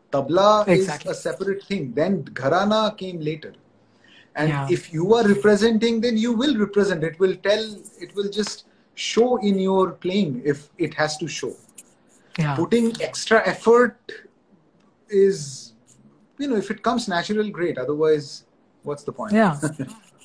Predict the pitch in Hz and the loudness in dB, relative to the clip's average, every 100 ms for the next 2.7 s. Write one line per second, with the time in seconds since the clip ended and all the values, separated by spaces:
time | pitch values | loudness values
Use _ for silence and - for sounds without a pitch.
0 | _ _ - 202 226 220 - 208 233 247 | _ _ 4 6 6 4 0 2 6 6
1 | 247 214 240 247 262 240 226 - 196 180 | 4 4 4 4 4 2 0 -4 2 6
2 | 196 220 226 185 196 - | 8 6 4 4 2 -2